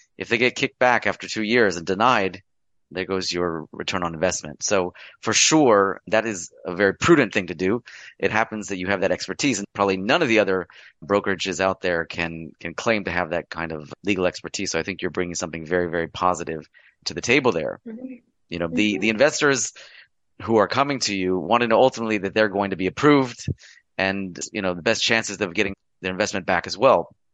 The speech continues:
Speaker 1: So the fact that
Speaker 2: Mm-hmm.
Speaker 1: you have the economics background, the banking background, the legal immigration, the E B five immigration legal expertise, plus now you're a,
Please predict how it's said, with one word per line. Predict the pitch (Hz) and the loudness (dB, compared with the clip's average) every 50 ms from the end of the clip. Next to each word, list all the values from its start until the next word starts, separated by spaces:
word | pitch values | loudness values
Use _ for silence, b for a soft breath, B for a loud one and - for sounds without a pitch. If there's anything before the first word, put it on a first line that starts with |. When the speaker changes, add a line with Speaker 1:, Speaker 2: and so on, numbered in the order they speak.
| _ _ _ _ _ _ _ | _ _ _ _ _ _ _
Speaker 1:
So | - - 107 | -10 -8 -8
the | 90 85 | -4 0
fact | 131 143 147 185 | 0 0 2 0
that | 139 - | -2 -2
Speaker 2:
Mm-hmm. | - 127 | -2 0
Speaker 1:
you | 117 | 0
have | 110 107 104 101 98 98 B B B B B B _ | 2 2 2 2 0 -4 B B B B B B _
the | - - - | -4 0 0
economics | 147 - 139 131 123 117 113 104 - | 0 2 2 2 2 2 0 -2 -2
background, | - 98 92 90 - - 90 92 87 85 85 - - | -2 -2 0 0 0 0 0 0 0 0 -4 -6 -4
the | - 117 | -2 0
banking | 110 139 143 131 - 117 107 92 | 2 2 2 0 -2 -4 -2 0
background, | 101 98 90 - - 90 92 90 87 85 82 B B B B B - | 0 0 0 0 0 0 0 0 -2 -6 -8 B B B B B 0
the | 110 113 | 0 2
legal | 123 139 156 165 147 147 135 123 117 113 - _ _ - | 4 6 6 6 6 6 6 6 4 2 -4 _ _ -8
immigration, | - 139 175 185 139 151 139 127 - - 110 104 101 | -2 0 2 4 6 6 4 4 2 0 -2 -4 -4
the | 104 - - 190 | -4 -2 0 2
E | 233 | 4
B | 226 214 | 4 4
five | 165 - 135 120 120 110 104 - - _ _ _ | 4 4 4 4 4 2 -2 -8 -14 _ _ _
immigration | - 123 117 117 107 110 107 98 101 101 | -6 -4 -2 2 2 2 2 2 0 0
legal | 104 107 95 98 95 | 0 0 2 2 2
expertise, | 95 92 - - 95 90 - - 95 90 90 - - B B B B B - | 2 2 0 -4 -8 -4 -2 -2 -2 -2 -2 -6 -8 B B B B B -8
plus | - - 156 165 160 - - | 0 4 6 6 6 4 2
now | 127 127 | 0 2
you're | 123 120 117 113 110 107 | 2 4 4 6 6 6
a, | 104 104 | 6 4